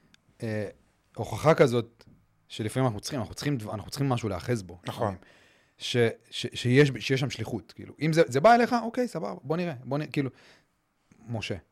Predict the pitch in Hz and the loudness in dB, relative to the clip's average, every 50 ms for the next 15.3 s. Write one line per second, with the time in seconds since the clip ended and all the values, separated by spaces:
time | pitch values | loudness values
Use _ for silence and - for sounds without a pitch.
0 | _ _ _ _ _ _ - - 117 104 92 - _ - 123 120 127 120 117 120 | _ _ _ _ _ _ -10 -10 -8 -8 -10 -12 _ -4 -2 0 0 0 0 0
1 | 123 - 117 117 123 117 107 104 123 131 123 104 87 - - 98 - _ _ _ | -2 -4 -4 -2 -2 -2 -2 -4 -4 -4 -4 -6 -10 -12 -16 -18 -20 _ _ _
2 | _ _ _ _ _ _ _ - - _ _ _ _ _ - - - 143 147 151 | _ _ _ _ _ _ _ -20 -20 _ _ _ _ _ -18 -10 -8 -6 -4 -4
3 | 127 104 98 - _ _ _ _ - 98 110 151 170 - - - _ _ _ _ | -4 -6 -10 -14 _ _ _ _ -12 -2 2 2 2 2 0 -8 _ _ _ _
4 | - - 120 107 107 107 120 147 160 156 139 120 113 110 107 101 - 139 143 143 | -12 -10 -8 -8 -6 -6 -6 -6 -4 -4 -2 0 0 0 0 2 4 4 4 4
5 | - 131 120 120 110 - - 123 113 - 120 117 107 - - 135 120 98 - 110 | 4 2 2 2 2 2 2 2 2 2 0 0 0 2 4 4 4 4 0 -4
6 | 104 104 104 104 - 117 117 113 104 117 117 - 123 120 - - - 123 113 110 | -4 -4 -6 -6 -6 -4 -4 -4 -4 -6 -8 -6 -8 -10 -10 -6 -4 -4 -2 -2
7 | 104 101 - 123 123 135 131 107 127 117 117 101 - 113 98 95 107 101 104 101 | -4 -2 0 2 2 2 2 2 0 0 0 -2 -2 -6 -6 -4 -6 -4 -4 -4
8 | 101 98 107 110 110 110 104 101 101 98 95 - _ _ _ _ _ _ _ _ | -4 -2 0 0 0 -2 -2 -4 -6 -8 -8 -12 _ _ _ _ _ _ _ _
9 | _ _ _ - 104 98 - 123 113 107 98 - - - 101 95 98 98 95 92 | _ _ _ -14 -14 -10 -6 -6 -4 -4 -4 -6 -8 -6 -6 -6 -6 -6 -8 -6
10 | - 113 123 143 131 - 101 101 104 104 101 98 92 95 107 - _ _ _ _ | -2 0 2 2 0 -2 -4 -6 -6 -6 -6 -6 -8 -12 -14 -18 _ _ _ _
11 | _ _ _ _ _ - 95 98 98 101 - - - 113 - - _ _ _ _ | _ _ _ _ _ -12 -8 -8 -8 -8 -10 -10 -12 -12 -12 -12 _ _ _ _
12 | _ _ - 95 95 101 131 139 143 143 139 135 135 139 123 120 - 135 123 127 | _ _ -16 -10 -2 0 2 2 2 2 2 2 2 0 0 2 0 0 0 0
13 | - 123 110 - - 104 104 101 107 127 147 143 139 135 131 131 127 117 - 107 | -2 -2 -4 -4 -6 -6 -4 -4 -2 0 2 2 2 2 2 0 0 0 -2 -2
14 | 101 107 113 107 104 101 101 104 107 101 - - 104 95 95 95 92 - - 90 | -2 -2 -2 -4 -4 -8 -6 -6 -6 -6 -8 -8 -10 -8 -6 -8 -8 -8 -10 -6
15 | - 117 98 95 87 | -4 -4 -4 -4 -6